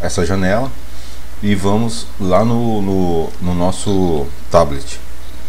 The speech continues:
Bom,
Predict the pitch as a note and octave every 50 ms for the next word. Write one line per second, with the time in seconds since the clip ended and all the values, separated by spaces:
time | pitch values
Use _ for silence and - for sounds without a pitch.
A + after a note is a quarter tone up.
0 | - - - - - - - - - - - - - - - - - - - -
1 | - - - - - - - - - - - - - - - - - - - -
2 | - - - - - - - - - - - - - - - - - - - -
3 | - - - - - - - - - - - - - - - A2 G2 D2+